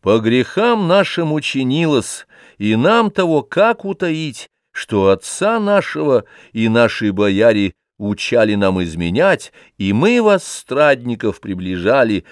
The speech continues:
ожидая от вас службы и правды". Эти опричные страдники, худородные люди из рядового дворянства, и должны были служить теми чадами Авраама из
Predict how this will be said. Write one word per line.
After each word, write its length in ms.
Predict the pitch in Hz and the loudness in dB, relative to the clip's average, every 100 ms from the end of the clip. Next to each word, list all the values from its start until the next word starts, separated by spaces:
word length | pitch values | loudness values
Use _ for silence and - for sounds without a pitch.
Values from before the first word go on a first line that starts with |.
| - - | -18 -2
ожидая 600 | 104 101 104 113 113 104 | 0 2 2 4 6 4
от 120 | - | 2
вас 220 | 95 90 | 0 0
службы 680 | - 95 113 202 143 165 156 _ _ | -4 -6 -4 -4 -4 -6 -6 _ _
и 100 | - | -12
правды". 500 | 92 92 90 78 73 _ _ _ _ _ _ _ _ _ _ _ _ _ _ - _ - | -8 -6 -6 -8 -14 _ _ _ _ _ _ _ _ _ _ _ _ _ _ -20 _ -2
Эти 600 | 139 143 - 120 98 - _ - | 2 2 -2 -4 -4 -6 _ -2
опричные 840 | 101 98 117 208 214 - 202 190 | 0 2 -2 -6 -6 -6 -4 -4
страдники, 1000 | - - 123 123 98 82 82 - 76 80 _ _ _ _ - - | -8 -8 0 2 0 -2 -10 -12 -20 -20 _ _ _ _ -20 -20
худородные 840 | - 131 120 127 196 196 202 208 196 | -4 0 4 4 4 2 2 0 0
люди 420 | 202 196 165 165 | -2 -4 -4 -6
из 100 | 120 | -2
рядового 460 | 120 107 104 98 | 0 2 2 0
дворянства, 720 | 87 87 90 175 196 - 127 - _ _ | -2 -2 0 0 0 -4 -8 -8 _ _
и 160 | 113 107 | -4 -2
должны 520 | 95 98 82 110 180 | 0 0 -2 -4 -4
были 180 | 175 170 | -4 -6
служить 600 | - 147 120 143 127 - | -6 -8 -6 -6 -8 -16
теми 480 | - 131 135 117 104 | -8 -2 0 2 -2
чадами 640 | - - 196 202 180 175 | -4 -2 0 0 -2 -2
Авраама 600 | 170 160 143 151 151 139 | -2 -2 0 2 2 0
из 220 | 135 - | -6 -8